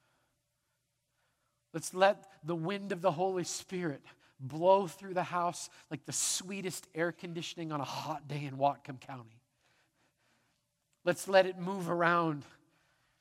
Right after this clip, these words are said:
and cool parched souls. Let's allow living water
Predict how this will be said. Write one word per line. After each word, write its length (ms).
and 120
cool 300
parched 400
souls. 760
Let's 200
allow 440
living 480
water 400